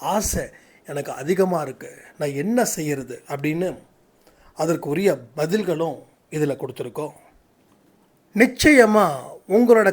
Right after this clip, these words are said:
கஷ்டங்களுக்கு முடிவு கட்டக்கூடிய பதிவு தான் இந்த பதிவு. இதை நம்பிக்கையோட கேட்குறவங்களுக்கு பல விதத்திலையும் உங்க வாழ்க்கையில எந்த மாதிரியான முடிவுகள்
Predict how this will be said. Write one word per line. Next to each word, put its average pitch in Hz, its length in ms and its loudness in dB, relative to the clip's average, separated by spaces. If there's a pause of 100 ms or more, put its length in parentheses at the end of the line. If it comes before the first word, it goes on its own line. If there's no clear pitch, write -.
கஷ்டங்களுக்கு 214 1080 2 (680)
முடிவு 240 420 4 (140)
கட்டக்கூடிய 180 760 0 (300)
பதிவு 208 420 2
தான் 131 280 -6 (160)
இந்த 151 280 -4 (240)
பதிவு. 135 380 -4 (680)
இதை 233 180 8 (120)
நம்பிக்கையோட 254 800 6 (120)
கேட்குறவங்களுக்கு 170 960 2 (720)
பல 214 200 10 (140)
விதத்திலையும் 190 880 2 (300)
உங்க 160 220 0 (140)
வாழ்க்கையில 165 640 0 (560)
எந்த 254 380 4
மாதிரியான 196 520 2
முடிவுகள் 165 600 0